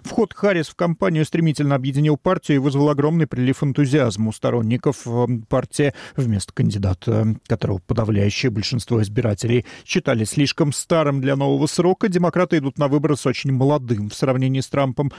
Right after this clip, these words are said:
политиком, которая может стать первой женщиной президентом, к тому же афроамериканского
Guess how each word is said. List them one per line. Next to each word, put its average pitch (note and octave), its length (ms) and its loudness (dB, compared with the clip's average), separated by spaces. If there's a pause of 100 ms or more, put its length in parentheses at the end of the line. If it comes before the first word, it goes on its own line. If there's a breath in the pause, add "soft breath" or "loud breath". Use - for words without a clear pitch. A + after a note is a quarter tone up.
(120)
политиком, A#2+ 600 0 (180 loud breath)
которая A#2 380 2
может G#2 320 0
стать - 360 -4 (100)
первой A#2+ 340 2
женщиной A#2+ 580 -2 (260)
президентом, A2+ 840 -2 (160 loud breath)
к - 80 -20
тому G#2 200 -2
же G#2 160 -2 (200 loud breath)
афроамериканского A#2+ 1080 0